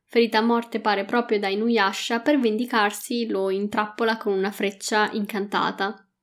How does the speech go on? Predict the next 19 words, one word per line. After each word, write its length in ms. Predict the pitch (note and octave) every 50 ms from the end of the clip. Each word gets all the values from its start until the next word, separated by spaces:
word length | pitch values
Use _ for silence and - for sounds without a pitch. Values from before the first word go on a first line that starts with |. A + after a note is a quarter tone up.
| _ _ _ _ _ _ -
contro 320 | C#4 B3+ A#3+ A#3+ A#3+ - A#3
un 120 | A3 G#3
albero, 540 | F#3+ F#3 G#3 G3+ G3 G3+ G3+ G3+ G3 A3 A#3+
un 120 | A3+ A3+
albero 340 | A3 G#3+ A3 G#3+ A3 G#3+ G#3+
secolare, 640 | G#3+ - - G#3+ - A3+ G#3 G3+ G3+ - - G#3+ F#3+
un 80 | G3+ G#3
albero 320 | F#3+ G3 G3+ G#3 G3+ G3+
infinito, 800 | G#3 G#3+ G#3 - - G#3 G3+ G3 G3 F#3 - - F#3+ G3 A3 G#3+ -
e 80 | A#3+
lì 200 | B3 B3 A#3 A3+
Inuyasha 640 | A3 A3+ A#3 A#3 A3+ G3 F3 F#3 - - - - A3
rimane 300 | G#3 A3 G#3+ G#3 F#3+ F#3+
intrappolato 760 | G3 G3+ G3 G#3 G3+ G#3 - G#3+ G3+ F#3 E3+ F#3+ F#3 A3 G#3+
per 160 | G#3 A3 G#3+
anni 280 | G#3 G3+ G3+ G#3 A3 G#3+
e 20 |
anni 280 | F#3+ F3 F3+ F#3+ G3 G3
addormentato. 920 | G3 F#3+ G3 G3 G3 G3+ G3 G3+ G3+ - G3 - - F#3+ - - G#3 G#3+